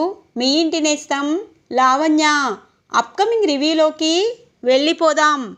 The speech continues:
అంబిక కనకమహాలక్ష్మి వీక్రాఫ్ట్ కంపెనీకి మేనేజర్ అయినట్టు కలగంటుంది. ఒక్కసారిగా కలలో నుండి బయటికి వచ్చి,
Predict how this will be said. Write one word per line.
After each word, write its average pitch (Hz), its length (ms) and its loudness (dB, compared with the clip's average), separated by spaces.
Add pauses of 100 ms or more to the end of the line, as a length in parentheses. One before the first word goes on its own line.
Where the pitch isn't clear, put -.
(760)
అంబిక 285 420 -2 (920)
కనకమహాలక్ష్మి 294 1120 -2 (600)
వీక్రాఫ్ట్ 349 840 -2 (160)
కంపెనీకి 254 680 -2 (580)
మేనేజర్ 330 640 -2 (120)
అయినట్టు 254 560 -4 (500)
కలగంటుంది. 269 800 -2 (600)
ఒక్కసారిగా 330 880 -2
కలలో 285 540 -2
నుండి 302 280 -4
బయటికి 233 440 -6
వచ్చి, 277 380 -6